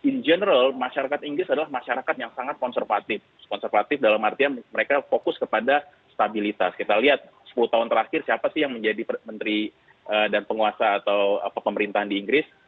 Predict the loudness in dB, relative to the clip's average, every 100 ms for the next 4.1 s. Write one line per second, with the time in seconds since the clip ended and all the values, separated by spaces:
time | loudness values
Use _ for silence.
0 | _ -10 -6 -2 -2 0 0 0 0 -2
1 | -4 _ _ _ 0 0 -2 _ _ _
2 | _ -10 -6 -2 0 0 -4 -6 -4 -2
3 | -4 -4 -2 0 2 2 2 2 2 4
4 | 2